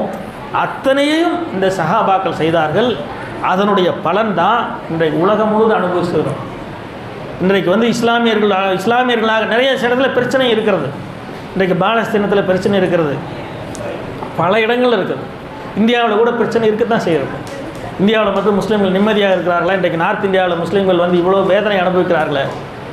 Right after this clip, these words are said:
எனக்கு என்ன காரணம்? முந்நூறு, முந்நூத்தி எட்டு வருஷத்துக்கு முன்பு அவுரங்கசீப் வந்து ஜிஸியா வரி போட்டாருங்கிறான்.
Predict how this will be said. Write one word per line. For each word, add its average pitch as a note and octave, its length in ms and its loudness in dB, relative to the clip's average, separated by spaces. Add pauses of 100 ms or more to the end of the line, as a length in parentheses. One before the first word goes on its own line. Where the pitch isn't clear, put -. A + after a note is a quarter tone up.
(120)
எனக்கு G#3+ 300 2
என்ன G#3 200 2
காரணம்? F3 420 0 (560)
முந்நூறு, A3 880 4
முந்நூத்தி B3 480 2
எட்டு G#3 300 2
வருஷத்துக்கு G3+ 520 2
முன்பு F#3 580 2 (760)
அவுரங்கசீப் A#3 680 2
வந்து F#3 220 2
ஜிஸியா G3+ 500 2
வரி G#3+ 180 2
போட்டாருங்கிறான். F3 760 0